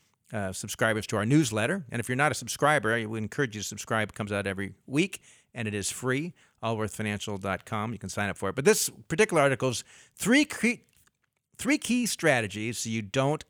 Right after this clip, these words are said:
outlive your money. And then those three areas we doc-, talk about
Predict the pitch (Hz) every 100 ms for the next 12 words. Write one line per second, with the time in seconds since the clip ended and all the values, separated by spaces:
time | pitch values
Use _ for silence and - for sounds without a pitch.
0 | _ 113 135 151 151 139 143 110 117 98
1 | - _ _ - 120 123 135 123 90 82
2 | _ _ _ - _ _ _ _ - 107
3 | 110 113 117 - 135 123 120 113 139 120
4 | 117 104 104 107 104 - 113 107 98